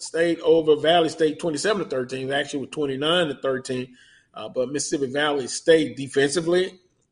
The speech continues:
a lot improved. Offensively, and I know they had the J-, number one juco quarterback coming in,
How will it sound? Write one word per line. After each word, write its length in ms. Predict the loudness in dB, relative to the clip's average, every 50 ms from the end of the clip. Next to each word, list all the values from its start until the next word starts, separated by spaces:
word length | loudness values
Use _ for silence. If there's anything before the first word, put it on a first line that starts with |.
| _ -20
a 40 | -20 -20 -20 -16
lot 220 | -12 -8 -6 -6
improved. 600 | -6 -6 -4 2 4 4 6 6 4 2 0 -4 -12 _ _ _ _ _ _ _ _ _ _ -6
Offensively, 1040 | -2 -2 -2 -2 -2 -2 0 2 2 2 2 0 -2 0 2 2 2 2 2 2 -2
and 320 | -4 -4 -4 -4 -6 -6 -8 -8 -8 -8 -10 -12 -10
I 100 | -8 -4
know 140 | -2 -2
they 100 | 0 0
had 140 | 0 0 0
the 100 | -2 -4
J-, 200 | -6 -8 -14 -14 -14 _ -8
number 220 | -6 -4 -4 -2
one 180 | -2 -2 -2 -2
juco 340 | -4 -4 -2 0 0 -2
quarterback 580 | 0 -2 0 0 0 0 0 0 -2 -2 -4 -6
coming 340 | -4 -4 -2 -2 -2 -2 -2
in, 280 | -2 -2 -2 -2 -4